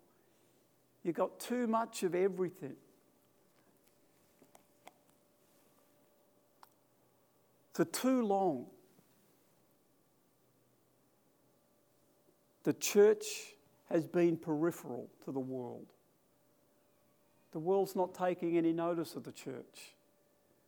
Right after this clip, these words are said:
It's just like this little group of people that are a little bit irritating at the moment. You watch. You watch what God's gonna do.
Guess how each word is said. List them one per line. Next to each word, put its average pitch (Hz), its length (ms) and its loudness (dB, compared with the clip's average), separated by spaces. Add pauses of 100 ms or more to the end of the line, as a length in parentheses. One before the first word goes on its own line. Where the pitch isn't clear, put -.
(180)
It's - 140 -10
just 196 220 2
like 175 220 4
this 180 200 0
little 190 180 2
group 175 340 4
of 147 200 -4 (680)
people 160 360 0
that 131 120 -2
are 131 80 -6 (380)
a 170 40 -2
little 175 240 2
bit 165 180 4
irritating 139 720 0
at - 80 -16
the 135 80 -8
moment. 127 360 -8 (2000)
You 202 200 -2
watch. - 720 -4 (520)
You 165 140 0
watch 202 500 -6
what 160 180 -6
God's 196 300 -12
gonna 196 260 -10
do. 165 340 -10